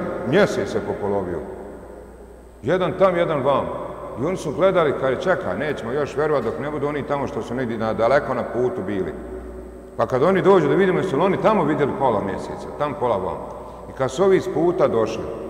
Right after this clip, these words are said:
izdruko sad, recimo, kad mi rekli dok dođe neko iz Slovenije, kad su oni došli s puta, pitali su, „Jeste li vi vidjeli po polovni mjesec?” Kad jesmo.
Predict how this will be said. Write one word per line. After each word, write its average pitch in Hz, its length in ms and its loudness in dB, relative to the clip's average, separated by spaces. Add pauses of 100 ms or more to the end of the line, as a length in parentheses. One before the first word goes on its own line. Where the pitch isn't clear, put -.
(100)
izdruko 151 480 -2
sad, 165 260 4
recimo, 135 320 0
kad 131 160 -2
mi 143 100 2
rekli 143 240 2
dok 117 120 0
dođe 131 280 0
neko 131 180 -2
iz 101 80 -4
Slovenije, 107 540 0 (1000)
kad 104 120 -6
su 131 140 -2
oni 151 120 -2
došli 147 280 0
s - 120 -8
puta, 151 300 0
pitali 135 440 -2
su, 113 180 -6
„Jeste 127 260 -2
li 123 60 -2
vi 156 100 0
vidjeli 135 560 -2 (200)
po 127 80 0
polovni 139 360 2
mjesec?” 139 300 -4
Kad 123 100 -2
jesmo. 110 380 -4